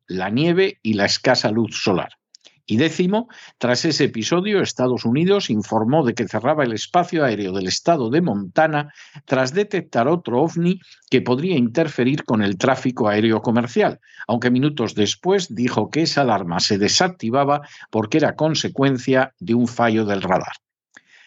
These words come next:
Desde el viernes, los medios de comunicación y los teletipos no han dejado de informar de manera profusa sobre la aparición de dos ovnis que habrían aparecido en el espacio aéreo de Estados Unidos y del Canadá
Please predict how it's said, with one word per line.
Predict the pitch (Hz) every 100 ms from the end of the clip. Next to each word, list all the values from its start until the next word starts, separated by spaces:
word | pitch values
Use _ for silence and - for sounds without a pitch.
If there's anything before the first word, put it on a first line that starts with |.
| -
Desde | 135 170
el | 214
viernes, | 302 196 147 147 143 -
los | - - 101
medios | 143 180 143 123
de | 110
comunicación | 107 104 104 95 98 151 151
y | 120
los | 101 98 -
teletipos | 208 160 87 131 127 131 127 - - 139
no | 123 160
han | 220
dejado | 156 - 139 139
de | 117
informar | 110 104 107 101 123 156
de | 113 95
manera | 110 110 143 -
profusa | 92 87 139 123 - 160 170 - -
sobre | - 143 135
la | 147
aparición | 139 143 135 220 226
de | 131 127
dos | 185 180
ovnis | 147 143 151 147 -
que | -
habrían | 104 127 165 156
aparecido | 123 127 107 151 135
en | 104
el | 95
espacio | 95 - 156 156 143
aéreo | 117 95 92
de | 87
Estados | 90 - 175 170 123 -
Unidos | 107 101 92
y | -
del | 87 92 87
Canadá | 160 151 123 131 135